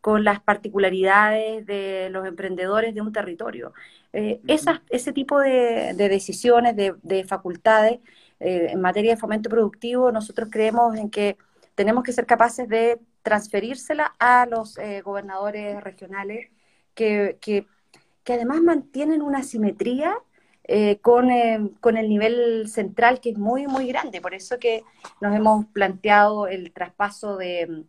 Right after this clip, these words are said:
Speaker 1: de un conjunto de, de, de facultades, atribuciones en temas de inversión, de inversión de, de agua potable rural,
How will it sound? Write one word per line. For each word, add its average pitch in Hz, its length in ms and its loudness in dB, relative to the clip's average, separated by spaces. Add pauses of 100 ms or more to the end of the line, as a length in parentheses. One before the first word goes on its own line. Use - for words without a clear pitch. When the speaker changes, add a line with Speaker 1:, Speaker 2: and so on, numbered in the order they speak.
(500)
Speaker 1:
de 170 540 -2
un 180 140 -10
conjunto 196 540 -4
de, 185 260 0
de, 170 360 -2
de 170 100 -4
facultades, 170 520 0
atribuciones 185 840 -4
en 185 120 -6
temas 202 200 -2
de 196 60 -4
inversión, 175 540 -2
de 170 80 -2
inversión 165 400 -2
de, 170 280 6 (420)
de 156 520 4
agua 175 220 6
potable 170 380 2
rural, 170 680 0